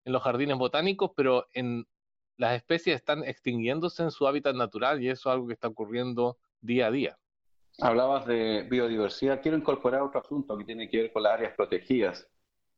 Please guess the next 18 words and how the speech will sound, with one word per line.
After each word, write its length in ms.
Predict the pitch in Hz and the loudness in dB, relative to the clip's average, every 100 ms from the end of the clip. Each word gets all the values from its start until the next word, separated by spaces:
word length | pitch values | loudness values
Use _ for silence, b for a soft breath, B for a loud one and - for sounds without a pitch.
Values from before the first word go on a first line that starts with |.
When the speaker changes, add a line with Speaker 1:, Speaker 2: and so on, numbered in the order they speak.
| - - | -18 -2
Speaker 2:
en 120 | 98 | 0
un, 280 | 104 104 92 | 2 0 2
en 120 | 107 | 2
un 420 | 101 101 98 95 | 2 2 2 0
conjunto, 480 | - 110 - 147 127 | 0 2 4 4 4
¿no 100 | 101 | 2
es 60 | - | 4
cierto?, 380 | 120 - 113 | 2 4 2
de 520 | 104 104 104 101 - - | 4 4 4 0 -4 0
preocupaciones 680 | 101 98 95 92 - 120 - | 2 2 2 2 2 0 0
que 100 | 101 | 0
tú 280 | 107 107 101 | 2 2 2
planteas 460 | 98 92 139 107 | 0 2 2 2
como 220 | - 101 | 2 2
desafíos, 640 | 98 92 98 - 156 95 - | 2 2 0 2 2 2 -4
¿no 80 | - | -10
es 80 | - | -2
cierto?, 540 | 151 - 120 123 - | -2 2 -2 -2 -14